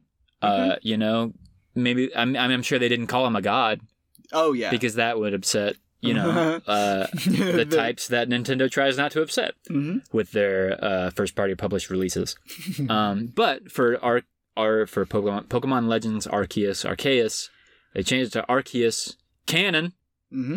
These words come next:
Speaker 1: in the
Speaker 2: Canon.
Speaker 1: games, which w-, which are what matter.
Speaker 2: Mm-hmm.
Speaker 1: Anime, who cares?
Speaker 2: Who cares?
Speaker 1: Uh, Ash Greninja, not canon.
Speaker 2: I don't know what you mean by that, but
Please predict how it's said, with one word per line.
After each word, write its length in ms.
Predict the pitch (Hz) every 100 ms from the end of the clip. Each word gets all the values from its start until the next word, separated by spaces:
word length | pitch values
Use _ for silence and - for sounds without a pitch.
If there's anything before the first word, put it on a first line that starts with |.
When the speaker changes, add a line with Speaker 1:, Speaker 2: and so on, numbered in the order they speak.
| 254
Speaker 1:
in 140 | 120
the 60 | 107
Speaker 2:
Canon. 60 | 104
Speaker 1:
games, 580 | 151 170 170 185 - -
which 180 | 110 -
w-, 240 | 117 113
which 160 | 104 98
are 80 | 95
what 120 | 95
matter. 380 | 104 123 165 185 _ _ _
Speaker 2:
Mm-hmm. 260 | 110 113 196 - _ 117
Speaker 1:
Anime, 540 | 120 123 120 120 - _ _ -
who 100 | 127
cares? 520 | - 92 120 - - -
Speaker 2:
Who 100 | -
cares? 680 | - 330 415 - - - - _ _ _ _ _ -
Speaker 1:
Uh, 280 | 101 95 -
Ash 480 | 110 123 - - -
Greninja, 560 | 117 113 120 131 175 175 _ _ _ _ _ _ _ _ -
not 520 | 92 92 95 143 240
canon. 440 | - 254 220 208 - _ _ _ - - - -
Speaker 2:
I 60 | 131
don't 120 | 151
know 60 |
what 120 | 156 151
you 60 |
mean 180 | 135 175
by 120 | 101
that, 260 | 101 95 120
but 240 | 110 87